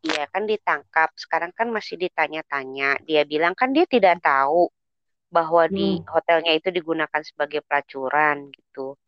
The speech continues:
Speaker 2: Mm-mm.
Speaker 1: Eh, dan, eh, stressingnya itu adalah anak-anak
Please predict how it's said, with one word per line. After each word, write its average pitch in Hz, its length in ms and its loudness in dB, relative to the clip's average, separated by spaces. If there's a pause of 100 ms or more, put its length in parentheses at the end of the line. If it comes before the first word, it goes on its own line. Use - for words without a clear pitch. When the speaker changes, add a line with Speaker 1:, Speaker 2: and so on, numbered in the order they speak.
(240)
Speaker 2:
Mm-mm. 196 320 -2 (160)
Speaker 1:
Eh, 156 920 6 (680)
dan, 180 260 6 (600)
eh, 180 140 4
stressingnya 196 880 0
itu - 160 -4
adalah 226 460 4 (1160)
anak-anak 202 680 -2